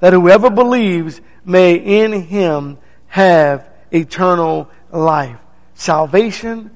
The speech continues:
can be found in no other. Look back at Deuteronomy, please, chapter eighteen.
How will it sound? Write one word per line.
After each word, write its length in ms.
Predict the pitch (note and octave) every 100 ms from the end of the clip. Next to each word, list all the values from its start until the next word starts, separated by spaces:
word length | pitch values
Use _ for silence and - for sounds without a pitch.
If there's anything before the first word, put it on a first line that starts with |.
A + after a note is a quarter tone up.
| - - -
can 160 | F3
be 120 | D3+ D3+
found 600 | - F#3+ G3+ G#3+ G#3 F3+ - - - -
in 300 | D#3 D#3 D3
no 340 | E3+ F#3+ F3+ -
other. 380 | G3+ F3 F3 - - - - - - - - - - - - - - - - - -
Look 200 | D#3 -
back 200 | C3+ G3+
at 180 | D#3+ C#3
Deuteronomy, 560 | F3 E3 D#3+ D3+ C3+
please, 360 | C3+ F#2+ F#2+ - - - - - - -
chapter 380 | - F3+ D3 G3
eighteen. 540 | F3 D#3+ D#3 D#3 C3